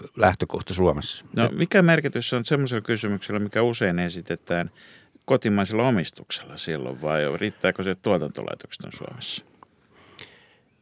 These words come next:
Speaker 1: No, oikein pahassa paikassa, niin ne tuotantolaitokset sitten, mitkä on Suomessa, niin ne tekee sitä, mitä käsketään tietenkin, et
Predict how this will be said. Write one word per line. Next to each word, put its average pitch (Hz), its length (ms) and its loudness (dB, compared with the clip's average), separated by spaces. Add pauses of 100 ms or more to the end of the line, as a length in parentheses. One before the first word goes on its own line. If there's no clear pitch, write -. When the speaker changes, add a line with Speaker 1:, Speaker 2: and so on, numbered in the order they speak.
(100)
Speaker 1:
No, 98 400 6
oikein 104 540 4
pahassa 82 420 4
paikassa, 80 480 -2
niin 76 360 -4
ne 87 120 -2
tuotantolaitokset 85 840 2
sitten, 87 280 2
mitkä 87 260 2
on 87 60 4
Suomessa, 87 420 2
niin 87 120 4
ne 82 60 0
tekee 87 320 0
sitä, 78 200 -4
mitä 87 260 2
käsketään - 560 0
tietenkin, - 480 -10 (220)
et - 120 -14